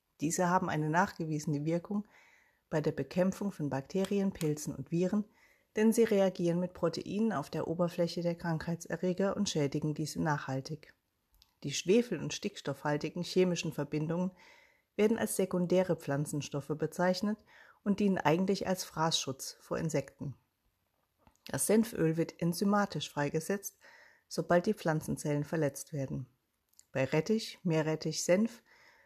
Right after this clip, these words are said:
Knoblauch, Bärlauch, Zwiebel, Porree, Schnittlauch, Kresse und Kohl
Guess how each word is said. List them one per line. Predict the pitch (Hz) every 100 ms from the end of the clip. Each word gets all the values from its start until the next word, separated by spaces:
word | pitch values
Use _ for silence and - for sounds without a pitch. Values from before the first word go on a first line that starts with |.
| _ -
Knoblauch, | - 233 233 220 220
Bärlauch, | - 170 165 170 175 175
Zwiebel, | - - 202 196 202
Porree, | 196 185 180 185 185
Schnittlauch, | - 185 185 190 185 -
Kresse | - 156 -
und | 135
Kohl | - 175 196 233